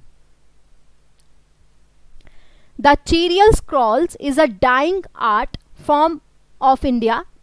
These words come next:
Practice ਕੀਤੀ ਜਾਂਦੀ ਹੈ ਇੱਕ family ਦੇ ਦੁਆਰਾ, ਜਿਹਦਾ ਨਾਮ ਹੈ Nakashi, ਠੀਕ ਹੈ। ਇਹ many generation ਤੋਂ perform ਕੀਤੀ ਜਾ ਰਹੀ ਹੈਗੀ ਹੈ। ਤੁਹਾਨੂੰ ਇਹ ਦੱਸਣਾ ਹੈ ਕਿ ਇਹ art form ਜਿਹੜੀ ਹੈ, ਕਿੱਥੇ ਦੀ ਹੈਗੀ ਹੈ। हाँ जी,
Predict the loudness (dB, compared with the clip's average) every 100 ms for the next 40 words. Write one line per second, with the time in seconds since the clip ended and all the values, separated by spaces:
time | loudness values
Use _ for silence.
0 | -2 -2 -2 -4 -2 -4 -4 0 0 0
1 | -2 0 0 0 -2 -2 -2 0 0 0
2 | -2 -2 -2 -2 -4 -4 -4 -2 -2 -4
3 | -8 -16 -18 -20 -20 -12 -6 -4 -6 _
4 | _ -4 -2 0 2 2 2 0 0 -2
5 | -4 -6 -4 -2 -2 -4 -6 -2 0 0
6 | -2 -6 -8 -6 -8 -10 _ -2 0 0
7 | 0 0 -2 -6 -8 -8 -8 -2 0 0
8 | -2 -2 -2 -2 -2 -4 -8 -12 -20 _
9 | -8 -4 -4 -4 -8 -12 -14 -18 -20 _
10 | _ _ _ _ -20 _ _ _ -4 -2
11 | -4